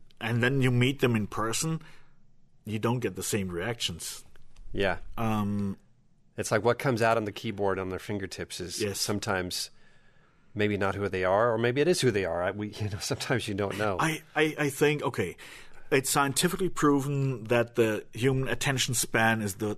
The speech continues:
Speaker 1: that of a goldfish,
Speaker 2: Mm-hmm.
Speaker 1: about seven to ten seconds. This is why Twitter has one hundred sixty characters.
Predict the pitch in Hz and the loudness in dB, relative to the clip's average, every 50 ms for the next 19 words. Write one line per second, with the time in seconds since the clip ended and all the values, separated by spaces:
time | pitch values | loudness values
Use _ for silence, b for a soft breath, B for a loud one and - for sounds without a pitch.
0 | - 95 113 113 110 101 - 107 95 104 101 98 92 - - - - - - - | -2 0 2 2 2 0 -2 -2 0 0 0 0 -2 -4 -8 -8 -6 -4 -4 -4
1 | - - - - - 104 120 120 113 120 110 - - - 139 131 139 139 139 120 | -6 -8 -12 -12 -8 -4 -2 0 2 0 0 0 2 4 4 4 4 0 -2 -2
2 | - 135 127 117 - - 117 95 - - 90 90 - - - - 123 117 143 135 | -2 -2 -2 0 0 0 -2 -2 -2 -8 -10 -10 -10 -8 -2 -2 -2 0 -2 -2
3 | 123 - 113 98 - - - 120 127 147 147 131 131 113 - - 107 107 101 127 | -4 -4 -4 -4 -6 -4 -2 0 0 0 0 0 -2 -4 -4 -6 -8 -6 -6 -6
4 | 139 131 120 - 156 - - - 170 - - 127 98 95 - - 123 135 - | -8 -8 -8 -10 -10 -8 -8 -8 -8 -4 -4 -4 -4 -4 -4 -4 -6 -6 -6